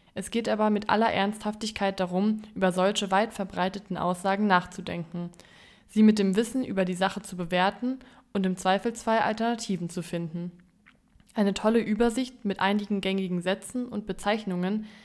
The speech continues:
hat leitmedien punkt de zweitausendneunzehn in ihrem Leitfaden zusammengestellt,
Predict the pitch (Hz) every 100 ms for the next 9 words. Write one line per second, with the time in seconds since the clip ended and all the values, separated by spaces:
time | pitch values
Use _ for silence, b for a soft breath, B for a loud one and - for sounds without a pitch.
0 | B - 214 185 190 180 175 175 175 175
1 | 175 185 214 214 B - 208 202 196 190
2 | 185 196 220 - 247 233 214 226 233 185
3 | 175 - 175 175 175 175 170 175 170 -
4 | 175 175